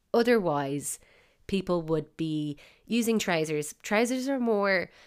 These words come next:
to reference the bottoms that go with the suit or something that you'd wear to work. Otherwise, people specifically refer to the name of the bottoms they're wearing,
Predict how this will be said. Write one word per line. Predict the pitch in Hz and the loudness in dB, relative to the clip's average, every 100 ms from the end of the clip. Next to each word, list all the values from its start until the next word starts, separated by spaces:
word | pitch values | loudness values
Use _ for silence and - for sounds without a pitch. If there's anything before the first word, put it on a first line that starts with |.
| - _ _ _ | -20 _ _ _
to | - 190 | -8 -2
reference | 180 175 - 165 156 - - _ _ _ _ _ _ _ - | 0 -2 -4 -6 -6 -8 -12 _ _ _ _ _ _ _ -6
the | |
bottoms | 156 165 165 170 156 | 0 0 0 -4 -6
that | 139 | -6
go | 143 | -6
with | 135 - | -6 -8
the | |
suit | - - 160 147 - - _ _ - | -6 -2 -2 -2 -8 -10 _ _ -12
or | 170 | -6
something | - 180 180 156 | -4 -2 -2 -2
that | 143 | -2
you'd | 147 | -4
wear | 147 131 | -4 -6
to | 139 | -6
work. | 123 107 - - _ _ _ _ _ _ _ - | -8 -10 -18 -20 _ _ _ _ _ _ _ 6
Otherwise, | 311 320 262 180 160 160 - | 6 6 4 4 2 -2 -6
people | - 190 185 165 156 _ _ - | -8 -8 -2 -2 -4 _ _ -12
specifically | - - 185 285 302 330 220 | -8 -4 -2 -2 -2 -2 -2
refer | 170 165 - 185 160 | 2 4 4 4 2
to | - | -2
the | 147 | -4
name | 143 143 139 131 - - | -2 -2 -2 -6 -10 -8
of | 151 - | -8 -6
the | 131 | -8
bottoms | - 147 139 147 135 | -4 -2 -2 -6 -6
they're | 135 127 | -6 -4
wearing, | 131 131 131 127 | -4 -4 -6 -10